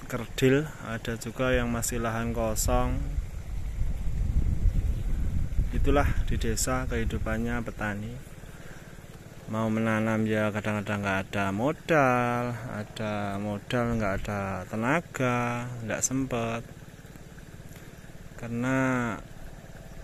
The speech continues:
banyak pekerjaan yang dilakukan oleh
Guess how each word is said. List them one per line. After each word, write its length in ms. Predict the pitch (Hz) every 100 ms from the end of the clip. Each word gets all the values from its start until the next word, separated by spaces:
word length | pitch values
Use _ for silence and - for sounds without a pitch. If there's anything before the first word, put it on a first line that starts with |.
| - -
banyak 520 | 107 147 185 196 - - - - - - -
pekerjaan 720 | 127 127 123 120 98 110 135
yang 240 | 143 113 104 101 98 95 82 - - - - - - - - - - - - - - - - - - - - - - - - - -
dilakukan 640 | - 117 117 117 107 120 120
oleh 240 | 110